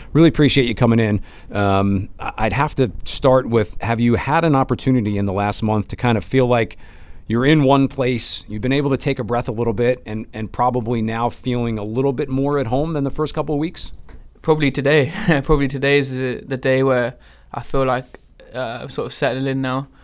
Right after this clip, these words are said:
Speaker 2: Um, there's been a few guys that have gone into international, um, so the numbers are a bit down, um, from the normal, normal amount, but, I mean, I'm moving into my new place,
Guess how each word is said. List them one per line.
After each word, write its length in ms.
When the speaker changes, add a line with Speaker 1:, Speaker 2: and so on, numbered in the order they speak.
Speaker 2:
Um, 240
there's 200
been 240
a 40
few 220
guys 300
that 40
have 100
gone 160
into 220
international, 640
um, 340
so 140
the 100
numbers 340
are 100
a 40
bit 160
down, 560
um, 320
from 380
the 140
normal, 600
normal 340
amount, 320
but, 260
I 80
mean, 140
I'm 100
moving 260
into 280
my 80
new 180
place, 480